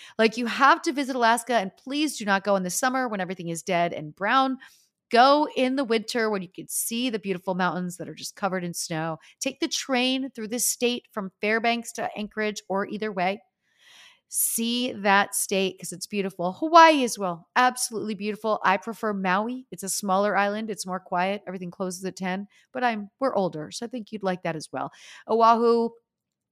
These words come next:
all the main islands were just very crowded, you know, very city-like, like Miami or something. So I was like, "No." So there's that. But definitely check those off. I want to give you these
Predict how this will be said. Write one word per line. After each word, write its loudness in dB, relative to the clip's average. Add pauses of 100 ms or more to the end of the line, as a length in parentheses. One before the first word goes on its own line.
(120)
all 6
the 4
main 0
islands 0
were -6
just -2
very 2
crowded, 2
you -6
know, -4
very -4
city-like, -2
like -6
Miami -4
or -8
something. -12
So -8
I -4
was -10
like, -12
"No." -18 (460)
So 0
there's 2
that. -12 (460)
But 4
definitely 0
check -6
those -8
off. -14 (680)
I 4
want 6 (100)
to -8
give -2
you -4
these -4